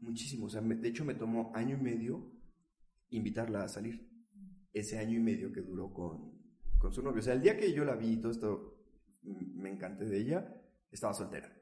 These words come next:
Cuando me quería como animar y entre que sí, que no, pum, tuvo novio. Entonces me fleté todo ese año y medio de su relación.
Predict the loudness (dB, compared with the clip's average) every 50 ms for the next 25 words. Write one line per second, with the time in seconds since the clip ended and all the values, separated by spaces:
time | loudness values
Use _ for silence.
0 | _ _ _ _ _ _ _ -20 _ _ _ _ _ -20 -2 2 2 4 4 2
1 | 2 2 2 2 2 0 -2 -2 -2 0 0 0 2 0 0 2 2 0 0 0
2 | 0 0 -2 -2 -2 0 2 2 2 2 2 2 0 0 0 -2 -4 -6 -6 -8
3 | -10 -10 -10 -10 -8 -8 -10 -8 -6 -4 -2 -2 0 0 0 0 -2 -4 0 2
4 | 4 4 4 2 -2 -6 -4 -2 0 2 2 2 2 2 0 0 0 -2 -2 -4
5 | -10 -10 -8 -6 -2 2 2 2 2 2 -2 0 0 0 0 0 -2 -2 0 0
6 | 0 0 0 0 2 2 2 0 0 0 0 0 0 0 -2 -2 -4 -8 -10 -10
7 | -8 -8 -6 -6 -6 -4 -4 -4 -4 -4 -8 -14